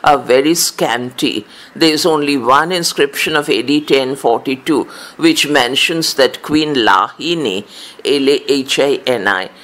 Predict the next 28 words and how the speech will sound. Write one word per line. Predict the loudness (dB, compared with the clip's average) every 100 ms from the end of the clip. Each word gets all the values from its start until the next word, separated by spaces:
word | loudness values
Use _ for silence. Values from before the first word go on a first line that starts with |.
| -8 2
the | 2
younger | 4 2 0 0 0
sister | 0 -2 0 2 4
of | 2 -2 -4
Purana | 0 2 0 0 -4 -2
Pala | -2 0 0 0 -2 -6 -18 -2
and | 0 2
widow | 0 2 2 2
of | 2 -2
King | -2 -2 -2 -6
Vira-, | -8 -4 -2 2 0 -2 -12 -14
Vigraharaja | -4 2 2 0 -14 -6 2 2 2 0 2 2 0 -2 -2 0 -2 -6 -18 -6 0
of | 0 2
Vasantgarh, | 0 0 -2 -4 0 2 2 0 -10 -20 -8
restored | -2 0 0 0 0 0
an | -2
ancient | -2 -2 0 0 -2 0
temple | 0 0 -2 0 0
of | 0
the | -2
sun | 0 0 0 0 -2
god | 0 0 0 -8 -18 -6
and | 0 2 2
excavated | -2 -4 0 0 2 0 0 0
a | 2
tank | 0 -2 -2 -2 -4 -2
at | -2
Vasantgarh. | -2 -4 -4 -2 -2 -2 0 0 0 -2